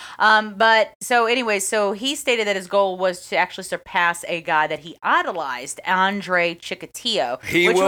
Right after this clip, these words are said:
Speaker 1: was
Speaker 2: we
Speaker 1: another serial killer.
Speaker 2: And he's actually kind of on the short list coming up.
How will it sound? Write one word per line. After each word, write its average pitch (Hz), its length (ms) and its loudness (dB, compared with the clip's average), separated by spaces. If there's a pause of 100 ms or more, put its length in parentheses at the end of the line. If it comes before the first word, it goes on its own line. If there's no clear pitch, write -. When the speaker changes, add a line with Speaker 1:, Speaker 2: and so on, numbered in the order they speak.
Speaker 1:
was - 20 0
Speaker 2:
we 160 140 4
Speaker 1:
another 220 220 4
serial 220 580 0
killer. 196 420 0
Speaker 2:
And 156 220 2
he's 196 220 2
actually 208 480 2
kind 214 460 -2
of 180 120 -4
on 196 140 2
the 156 80 -2
short 185 480 0
list 160 420 -2
coming 143 460 -6
up. 135 260 -2